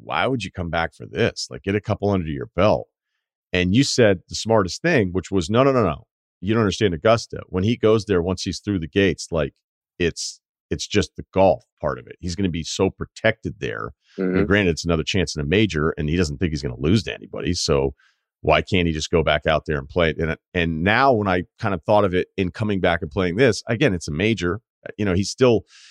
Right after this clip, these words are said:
Speaker 1: anybody that thinks that he doesn't think, like, "Hey, if I can't put together four great days, like, maybe I get a chance at another one. I'm still chasing Jack." But I think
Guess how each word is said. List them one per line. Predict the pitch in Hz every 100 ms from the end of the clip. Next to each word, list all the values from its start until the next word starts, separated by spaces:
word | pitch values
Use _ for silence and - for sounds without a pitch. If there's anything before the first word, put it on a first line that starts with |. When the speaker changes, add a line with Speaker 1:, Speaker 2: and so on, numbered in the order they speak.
| _ -
Speaker 1:
anybody | 151 156
that | 135
thinks | - 143 120
that | 98
he | 123
doesn't | 101 98
think, | 113 101
like, | 87
"Hey, | 110 104
if |
I | 85
can't | - 101
put | 101
together | 92 92 80
four | 98 92
great | 80 82 82
days, | 104 92
like, | 73
maybe | 80 85
I |
get | 82 76
a |
chance | - 90 -
at | 73
another | 76 95
one. | 80 80
I'm | 76
still | - 90
chasing | - 82 -
Jack." | - 101 85
But | 92
I | 95
think | - 123